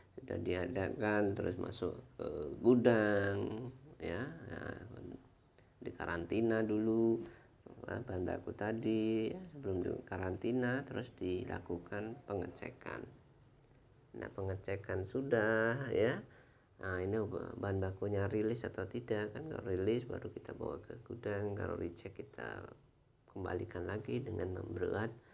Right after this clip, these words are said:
berita acara dan menuliskan dokumen-dokumen yang ada. Terus berikutnya di sini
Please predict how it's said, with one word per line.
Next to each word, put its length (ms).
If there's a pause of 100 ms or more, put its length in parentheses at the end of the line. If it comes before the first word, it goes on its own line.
(240)
berita 320
acara 320
dan 240
menuliskan 640
dokumen-dokumen 880
yang 140 (340)
ada. 320 (1500)
Terus 160
berikutnya 800
di 160
sini 360